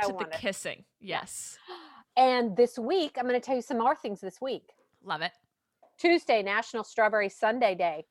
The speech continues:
Speaker 2: Love a
Speaker 1: Oh.
Speaker 2: strawberry sundae.
Speaker 1: Wednesday, National Video Game Day.
Speaker 2: Pew, pew, pew, pew. Pew, pew, pew,
Speaker 1: Hey,
Speaker 2: pew.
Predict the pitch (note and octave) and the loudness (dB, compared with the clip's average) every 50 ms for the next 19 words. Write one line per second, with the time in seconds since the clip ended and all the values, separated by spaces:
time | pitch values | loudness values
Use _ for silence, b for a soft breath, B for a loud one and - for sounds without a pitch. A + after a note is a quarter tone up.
0 | _ _ _ - - E3+ E3+ D#3+ - - - D#4+ D4 C4+ A#3+ - - C4+ - G#3+ | _ _ _ -2 0 0 0 0 0 2 2 2 0 0 -4 -6 -2 0 0 0
1 | G#3 G#3+ G3+ G3 G3+ - - C4+ C4 D4+ F4+ F#4+ C#4 A#3+ B3+ G4 B4 - _ _ | 0 -2 -6 -8 -10 -6 -4 -4 -4 -4 -4 -4 -2 -2 -2 -4 -6 -12 _ _
2 | _ _ _ _ B3+ D4 E4+ F4+ F4+ E4+ - D4+ B3+ A3+ A3 A3+ B3+ C4+ - - | _ _ _ _ 0 0 2 0 -2 -2 0 0 0 2 2 0 -2 -2 -2 -2
3 | C#4 C4 G#3+ G3+ C#4 E4+ F#4+ F#4 E4+ C4+ A#3+ G#3 B3 A#3 A3 G#3+ G3+ G#3+ G3+ F#3+ | -2 0 2 2 2 4 6 6 6 6 6 4 2 2 2 2 2 2 2 2
4 | F3 E3+ D#3 - _ _ _ _ _ _ _ _ - F3 - _ _ _ - - | -2 -4 -8 -12 _ _ _ _ _ _ _ _ -20 -20 -20 _ _ _ -12 -12
5 | G4 - E4 D4+ - - F4 - - E4+ F#4+ G4+ F4 F#4 A#4 - _ _ _ - | -10 -8 -8 -10 -8 -10 -10 -10 -8 -8 -8 -6 -6 -6 -8 -8 _ _ _ -20
6 | _ _ _ _ _ _ _ _ _ - _ - - C#5 - A#4+ A4+ C#4 C#4 A#3+ | _ _ _ _ _ _ _ _ _ -20 _ -16 -16 -14 -8 -2 0 0 0 0
7 | - - B4 D5+ | -2 -6 -12 -12